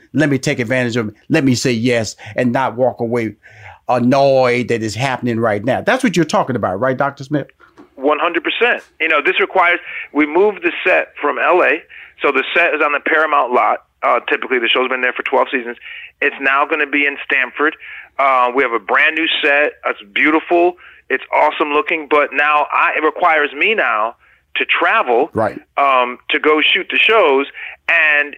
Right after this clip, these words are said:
Speaker 2: you know, listen, I, I'm the first one talking about safety and dangers during the pandemic. So I had to make a decision with my family about whether or not this
Speaker 1: Mm-hmm.
Speaker 2: is something I should do, given that I would have to travel for this.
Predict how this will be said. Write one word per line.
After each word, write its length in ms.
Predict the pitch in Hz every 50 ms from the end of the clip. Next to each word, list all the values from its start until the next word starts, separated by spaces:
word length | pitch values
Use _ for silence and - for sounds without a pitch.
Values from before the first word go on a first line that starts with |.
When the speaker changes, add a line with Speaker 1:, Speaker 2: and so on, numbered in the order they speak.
| - -
Speaker 2:
you 140 | 196 254
know, 200 | 254 185 160 156 165
listen, 360 | 214 240 - - 139 117 -
I, 680 | - - - - - 90 87 - - _ _ - - 180
I'm 100 | 226 254
the 100 | 247 240 -
first 240 | 202 202 196 175 -
one 200 | 196 190 180 160
talking 280 | - 175 170 165 165 165
about 200 | 151 143 135 - - -
safety 520 | 175 185 185 - - 170 165 156 147 139 -
and 160 | 135 135 123
dangers 460 | 117 147 156 160 156 135 127 120 117 107
during 200 | 127 131 127 123
the 60 | 120
pandemic. 520 | - 127 123 127 131 185 214 196 151 135 - - - - - - - -
So 100 | 170 160
I 200 | - 170 202 233
had 120 | 254 247
to 60 | 220
make 220 | 190 180 185 180 175
a 80 | 151
decision 500 | 139 135 135 - - 196 190 175 156 127 131
with 140 | 170 220 220
my 180 | 202 220 214 196 - -
family 420 | 220 226 226 180 123 104 123 - _ _ - - - - - - - _ _ -
about 400 | 165 170 - 170 156 139 117 131
whether 280 | 143 180 196 196 226 -
or 100 | 190 202
not 400 | 185 175 170 165 160 156 - -
this 120 | - 160 135
Speaker 1:
Mm-hmm. 240 | 131 123 117 120 139
Speaker 2:
is 40 | 151
something 300 | 185 185 175 180 165 151
I 140 | 143 156 156 - -
should 140 | 156 139
do, 320 | 139 208 233 208 170 147 127 120 113
given 400 | - 202 240 226 254 226 208 185
that 240 | 175 175 147 147 160
I 60 | 160
would 120 | 156 156 -
have 280 | - - 185 180 -
to 80 | - 175
travel 400 | - - 185 180 190 185 190 180 -
for 100 | 165 147
this. 220 | 123 123 123 127